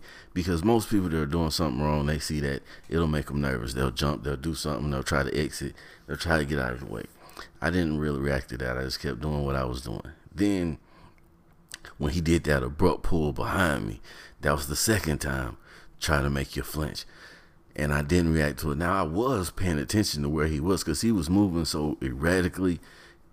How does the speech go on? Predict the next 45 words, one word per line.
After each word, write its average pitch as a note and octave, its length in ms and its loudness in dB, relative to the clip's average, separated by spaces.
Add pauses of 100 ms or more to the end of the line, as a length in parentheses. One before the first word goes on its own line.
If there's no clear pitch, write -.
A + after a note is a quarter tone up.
(140)
Every F#2 260 2
time, F2+ 300 -2
of C#2+ 120 2
course, G2 300 2
if, D2 220 -2
when C#2 180 -2
a C2 60 -4
car D#2+ 300 2
is C2+ 120 -2
going C#2+ 320 -4
fast D#2 600 0 (320)
and D2 140 0
making D#2+ 320 2
these C2+ 200 -2
jerking D#2 460 2
movements D#2 600 0
left E2+ 280 2
and D2+ 120 -2
right, E2 260 0 (680)
it's E2+ 140 -2
gonna G2+ 260 4
catch D2+ 280 0
your C2+ 100 -2
attention. F2 400 0
So C2 280 -4 (160)
I D#2+ 120 2
did F#2+ 240 6
look D#2 280 -2
up D#2+ 200 -4
a - 40 -12
couple - 300 -8
times, A#1+ 340 -2
and C#2+ 120 2
he E2+ 100 0
probably C2 340 -4
saw C2 240 -2
me A#1 200 -8 (460)
look C#2+ 260 -4
up. A#1+ 180 -8 (800)
And E2 180 2
being A2+ 240 4
that D#2+ 160 2
I D2 120 4
was C2 200 -4
doing, C#2+ 380 0